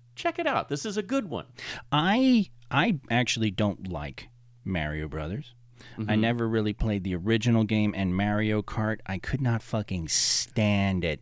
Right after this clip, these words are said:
Speaker 1: I, I
Speaker 2: I
Speaker 1: hate
Speaker 2: ju-,
Speaker 1: Mario Kart.
Speaker 2: oh
Speaker 1: I
Speaker 2: my
Speaker 1: always
Speaker 2: God.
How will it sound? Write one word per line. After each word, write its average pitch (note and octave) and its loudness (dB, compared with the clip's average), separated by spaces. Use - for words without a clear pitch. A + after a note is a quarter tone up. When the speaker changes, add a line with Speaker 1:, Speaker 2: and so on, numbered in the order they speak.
Speaker 1:
I, G2 0
I F#2+ 0
Speaker 2:
I - 0
Speaker 1:
hate G#2 0
Speaker 2:
ju-, G#2 -2
Speaker 1:
Mario F2+ 2
Kart. F2 -2
Speaker 2:
oh - -2
Speaker 1:
I G#2 2
Speaker 2:
my G2 0
Speaker 1:
always G2 4
Speaker 2:
God. F#2+ -2